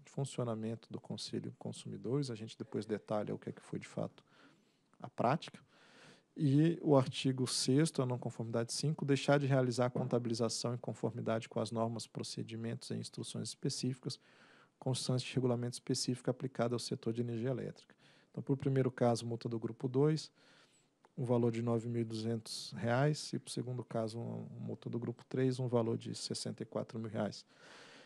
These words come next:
A C P F L Sul Paulista, mediante a carta oitenta e dois, de dezembro de dezesseis, apresentou recurso ao, ao auto de infração. A arcesp, por meio do relatório e voto conduzidos para análise do recurso em sede de juízo de reconsideração,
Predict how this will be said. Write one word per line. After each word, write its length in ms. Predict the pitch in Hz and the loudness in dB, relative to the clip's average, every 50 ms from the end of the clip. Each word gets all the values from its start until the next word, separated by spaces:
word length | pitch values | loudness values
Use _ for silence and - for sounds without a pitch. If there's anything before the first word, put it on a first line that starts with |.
| - _ _ | -20 _ _
A 120 | - 110 | 0 2
C 160 | - - 143 | 4 4 6
P 100 | - 143 | 6 6
F 180 | 135 139 - 151 | 4 6 6 6
L 140 | 135 131 127 | 6 6 4
Sul 160 | - - 131 | 2 -2 2
Paulista, 400 | - 127 123 120 123 - - 127 | 6 6 6 8 6 4 4 2
mediante 340 | 120 120 117 123 120 - - | 0 0 0 0 0 0 0
a 60 | 120 | 0
carta 300 | - 120 117 107 - 123 | 4 2 2 4 2 -2
oitenta 340 | 117 - 123 117 - - 131 | -2 -2 -4 -4 0 0 0
e 60 | 127 | 4
dois, 440 | 123 131 143 156 175 - - - - - - - _ _ _ _ _ _ _ _ _ _ _ _ _ - | 6 8 8 8 8 6 0 -4 -6 -12 -20 -20 _ _ _ _ _ _ _ _ _ _ _ _ _ -6
de 160 | 151 117 131 | 2 2 6
dezembro 340 | 127 127 117 120 127 123 117 | 6 6 6 6 4 2 4
de 60 | 123 | 2
dezesseis, 260 | 127 123 - 151 151 | 2 4 6 6 8
apresentou 480 | 151 147 147 - 139 135 135 131 139 127 | 8 6 6 4 2 2 4 4 4 6
recurso 480 | 120 131 - - - 139 135 - - | 6 4 4 4 2 2 2 4 4
ao, 160 | 143 143 - - - - | 4 4 4 2 2 4
ao 200 | 131 135 135 131 | 6 8 10 10
auto 260 | 127 135 135 - 135 | 10 10 8 4 0
de 120 | 123 131 | 0 0
infração. 440 | 135 - - 151 143 - 113 107 117 - _ - - - - - - - _ - | -2 2 2 2 2 2 -2 -4 -6 -10 _ -20 -20 -20 -20 -20 -20 -16 _ 2
A 60 | 127 | 4
arcesp, 420 | 139 127 - - 147 135 131 - - - | 4 6 6 6 6 4 4 0 -2 0
por 100 | 127 117 | 0 2
meio 140 | 127 123 | 2 2
do 60 | 123 120 | 2 4
relatório 540 | 120 120 120 - - 131 123 120 131 139 - | 2 2 2 2 2 4 4 4 4 4 2
e 40 | 160 | 2
voto 360 | 147 131 135 147 156 151 - | 4 6 8 6 6 4 2
conduzidos 500 | - 131 123 120 113 110 120 120 120 - | -2 -2 -2 -2 0 0 0 0 -2 -6
para 340 | - _ _ - 120 117 120 | -12 _ _ 0 2 2 2
análise 380 | 117 117 113 113 113 110 110 117 | 2 2 0 0 0 -2 -2 -4
do 80 | 120 | -2
recurso 500 | 107 131 135 - - - 151 151 - - | -2 -2 -2 -2 0 0 0 0 0 -4
em 40 | 131 | -6
sede 340 | - - 123 120 117 117 113 | -4 -2 -2 -2 -2 -4 -6
de 80 | 113 | -8
juízo 240 | 113 113 117 117 113 | -2 -2 -2 -2 -2
de 60 | 110 | -2
reconsideração, 720 | 110 120 - 123 120 117 - 131 127 - - - 135 139 160 | -6 -6 -6 -4 -6 -2 0 0 0 0 0 0 0 0 0